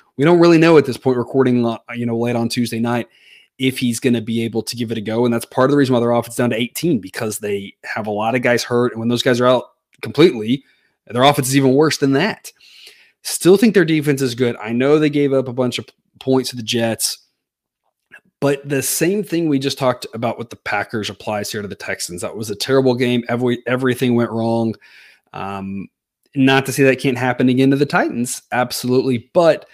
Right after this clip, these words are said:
this team is much better than they look there. And this one, I think we're getting great value because of that. People, the,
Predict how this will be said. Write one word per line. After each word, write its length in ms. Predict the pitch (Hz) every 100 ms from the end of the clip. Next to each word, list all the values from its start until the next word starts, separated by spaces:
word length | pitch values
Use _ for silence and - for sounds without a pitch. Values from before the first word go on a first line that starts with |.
| - - _ -
this 180 | 185 202
team 260 | - 233
is 240 | 151 123 -
much 360 | 135 143 - 120 107
better 280 | 127 135 123
than 120 | 123
they 100 | 117
look 300 | 117 123 -
there. 180 | 120 113
And 100 | 120
this 200 | 165 -
one, 120 | 143
I 60 | 117
think 160 | 127
we're 80 | 123
getting 280 | 120 120 113
great 280 | 113 113 104
value 480 | 104 113 110 107
because 540 | 101 104 - - 123 117
of 100 | 101
that. 220 | 104 -
People, 480 | 131 - 156 127
the, 100 | 117